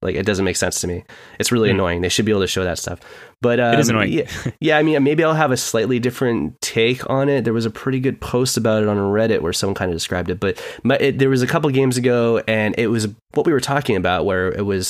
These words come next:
Speaker 1: Scal's very much against the three-pointer, and Abby was taking the stance of, you know, Jason Tatum's fine for him to hit those, you know, it's fine for him to take those shots. He's our best player. It's fine. And Scal kind of, you know, got in on her, got in on her a little bit and, and seemed to be,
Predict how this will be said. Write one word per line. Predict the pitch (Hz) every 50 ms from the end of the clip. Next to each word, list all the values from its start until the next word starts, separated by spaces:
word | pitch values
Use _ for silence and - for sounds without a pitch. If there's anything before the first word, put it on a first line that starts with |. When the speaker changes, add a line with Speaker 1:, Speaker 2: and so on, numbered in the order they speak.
| - -
Speaker 1:
Scal's | - - - - 98 101 104 92
very | 98 101 95 95 98
much | 98 95 95 92 -
against | 92 87 90 95 95 95 - - -
the | 92
three-pointer, | - - - 98 90 87 - 104 98 95 95 92 90 92
and | 90 87 92
Abby | 85 92 95 92 95 95
was | 92 95 -
taking | - - 95 92 98 92
the | 92
stance | - - - 92 92 90 -
of, | 98 98 95 - - - - - - - - - - -
you | -
know, | 98 95 92 95 - _ - 123
Jason | 107 113 110 107 - 113
Tatum's | 107 117 113 113 113 110 107 -
fine | - 120 113 117 110
for | 107 113
him | 110
to | 107
hit | 107 104 -
those, | 113 107 101 - - -
you | - 98
know, | 98
it's | 92 - -
fine | - 131 131 139 123
for | 143
him | 131
to | 127
take | - 120 120
those | - 113 107 -
shots. | - 104 98 98 92 -
He's | - 98 98
our | 98
best | 95 101 98 -
player. | - 104 95 95 92
It's | 90 -
fine. | - - 95 90 92 92 - - - - - - - - - - -
And | - 160
Scal | - - 180 170 165 165 165
kind | - 170 151 151
of, | 143
you | 143 131
know, | 123 120
got | 113 113 110 117
in | 117 113
on | 117 113 113 110 110 110 101 -
her, | 85
got | - - 110 107 -
in | 110 110 117
on | 117 113
her | 113 110 113
a | 113 104
little | 110 110 110 110
bit | 107 110 110 107 110 98 -
and, | 101 98 -
and | 101 98 95
seemed | - - - 110 113 110
to | 104
be, | 101 107 104 104 104 87 - -